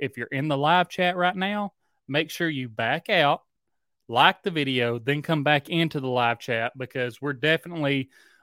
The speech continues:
when me and Rossi are going through here talking about everything that's been going on this past week, we're gonna wanna hear y'all's opinions on it.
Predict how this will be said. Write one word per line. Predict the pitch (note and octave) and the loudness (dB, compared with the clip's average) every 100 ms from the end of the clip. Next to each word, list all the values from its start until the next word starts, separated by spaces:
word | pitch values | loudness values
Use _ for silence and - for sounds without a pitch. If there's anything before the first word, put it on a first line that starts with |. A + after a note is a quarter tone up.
| _ | _
when | C#3+ C#3+ C#3+ C#3 | 0 0 0 0
me | D3+ F3+ | 0 0
and | E3+ | 2
Rossi | D#3 D3+ - C#3 | 2 2 0 -4
are | B2 | 0
going | D3+ D3+ | 0 0
through | D3 D3+ | 0 0
here | C#3 C#3 C3+ | 0 -2 0
talking | D3+ D3 D3+ | 2 2 0
about | C3 B2+ - | -2 -2 0
everything | D3+ D#3+ D#3 D#3 | 0 2 0 -2
that's | D3 - | -2 -4
been | D3 C3+ | -4 0
going | C3+ C3 | 0 0
on | B2 A#2 | -2 -4
this | A#2+ - | -8 -4
past | A#2 A2 - | -4 -4 -6
week, | A2+ G#2+ A#2 - _ _ _ _ - | -4 -4 -6 -18 _ _ _ _ -4
we're | G#3 | -2
gonna | B3 | 0
wanna | A#3+ A#3+ G3+ | 0 2 2
hear | A3 | 2
y'all's | F#3+ F#3 F#3 C#3 | 2 2 2 -2
opinions | B2 A#2 A2 G#2+ | -6 -4 -4 -2
on | G#2+ | -4
it. | G2+ | -6